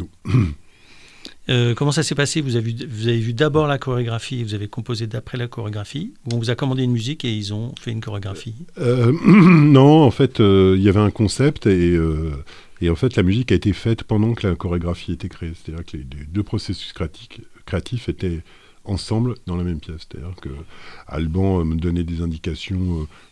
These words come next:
Speaker 1: termes de tempo, d'énergie, d'atmosphère. Moi, je proposais une,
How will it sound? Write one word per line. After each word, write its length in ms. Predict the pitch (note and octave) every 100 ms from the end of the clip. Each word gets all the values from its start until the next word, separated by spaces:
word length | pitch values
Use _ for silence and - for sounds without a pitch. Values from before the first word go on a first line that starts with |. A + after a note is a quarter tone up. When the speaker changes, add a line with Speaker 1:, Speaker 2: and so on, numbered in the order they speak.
| -
Speaker 1:
termes 220 | E2+ D#2
de 300 | D#2 D2+ D2+ F#2+ -
tempo, 460 | - D2 C#2 F#2+ G2
d'énergie, 560 | F#2 D#2 D#2 D#2 A2+ D#3+ - - - - - - -
d'atmosphère. 720 | - C#2+ F2 D2+ - G2+ B2 D3 C#3 -
Moi, 240 | F2+ F#2 G2
je 140 | F#2+ E2 D#2+ -
proposais 500 | - - F#2+ E2+ F2+
une, 220 | D#2+ E2